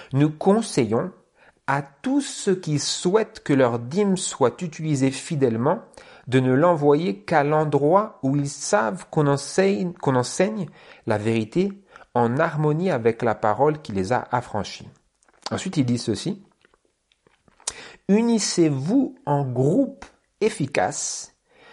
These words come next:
même si vous n'êtes que deux ou trois, car le Sauveur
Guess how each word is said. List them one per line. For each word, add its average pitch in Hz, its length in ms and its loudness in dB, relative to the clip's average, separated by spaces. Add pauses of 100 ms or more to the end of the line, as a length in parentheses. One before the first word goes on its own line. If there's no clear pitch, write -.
(200)
même 185 340 2
si - 260 -6
vous 143 200 2
n'êtes 147 340 0
que - 140 -2
deux 117 640 -2
ou 120 100 -4
trois, 107 680 0 (360)
car 107 200 0
le 110 100 2
Sauveur 143 800 4